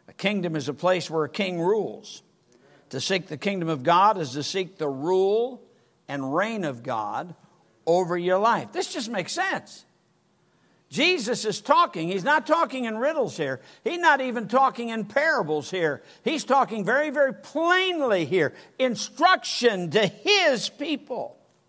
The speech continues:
So if you're doing that, you're automatically seeking three things. Number one, you're seeking the glory of the king. The Bible says in First Corinthians chapter ten and verse thirty-one,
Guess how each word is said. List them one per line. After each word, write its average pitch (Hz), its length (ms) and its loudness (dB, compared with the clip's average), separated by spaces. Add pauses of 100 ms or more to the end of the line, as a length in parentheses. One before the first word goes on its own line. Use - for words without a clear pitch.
(1500)
So 285 280 6
if 185 100 -4
you're 220 160 2
doing 220 480 2
that, 156 340 4
you're 196 200 6
automatically 220 680 2
seeking 202 420 -6
three 196 280 -6
things. 190 440 -4
Number 160 220 -2
one, 202 560 4 (240)
you're 180 200 2
seeking 185 440 -2
the 160 80 -4
glory 180 540 2
of 131 100 -6
the 131 80 -8
king. 175 640 -4
The 135 60 -18
Bible 151 300 2
says 165 320 -4
in 147 100 -6
First 180 300 -6
Corinthians 160 560 -6
chapter 165 440 -6
ten 175 260 -4
and 147 80 -8
verse 156 240 -8
thirty-one, 160 720 0